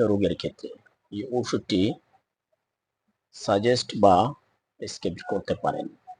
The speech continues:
অতএব নিশিটেব বা হাব্বে নিশাত সহ যে কোনো ঔষধ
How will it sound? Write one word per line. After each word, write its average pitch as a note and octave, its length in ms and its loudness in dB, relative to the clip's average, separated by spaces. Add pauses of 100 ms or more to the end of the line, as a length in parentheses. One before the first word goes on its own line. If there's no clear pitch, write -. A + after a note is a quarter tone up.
(160)
অতএব F#2+ 400 -2 (1800)
নিশিটেব A2 840 2 (400)
বা F#2 120 -6
হাব্বে E2+ 300 -6
নিশাত - 400 -6 (380)
সহ - 260 -6 (720)
যে G2+ 220 2
কোনো C#3+ 240 0 (600)
ঔষধ - 360 -10